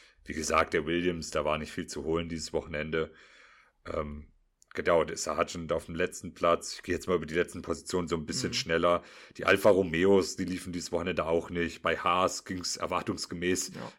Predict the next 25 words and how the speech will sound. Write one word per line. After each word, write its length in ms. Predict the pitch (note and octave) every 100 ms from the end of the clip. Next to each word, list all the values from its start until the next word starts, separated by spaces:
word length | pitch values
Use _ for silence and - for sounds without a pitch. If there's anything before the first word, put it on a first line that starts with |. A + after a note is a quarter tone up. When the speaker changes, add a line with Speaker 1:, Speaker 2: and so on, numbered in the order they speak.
| -
Speaker 1:
nach 200 | F#2 -
der 300 | G2 F2 F2+
schnellen 480 | - G2+ G#2 B2 -
Pace 240 | A#2 A2+
auf 120 | G2+
eine 220 | - - A2
Runde 360 | F2 A2+ A2
dann 200 | G2 F2+
wieder, 320 | F#2+ G2 F#2+ - - -
wenn's 200 | F#2 E2
so 60 | G2
ein 60 |
Speaker 2:
Ja. 40 | A#2
Speaker 1:
bisschen 260 | A#2+ - F#2+
Richtung 320 | G2 - F2
Renndistanz 640 | F#2+ G#2+ G2+ G2 F#2+ G2
oder, 200 | F2+ E2+ - _ _ - - G2 -
ja, 200 | F2 F#2
auch 160 | E2+
wenn's 220 | F#2 F#2
nur 80 | G2+
der 80 | E2+
Sprint 400 | - - A2 B2+
ist, 180 | F2 D#2+
aber 300 | E2 E2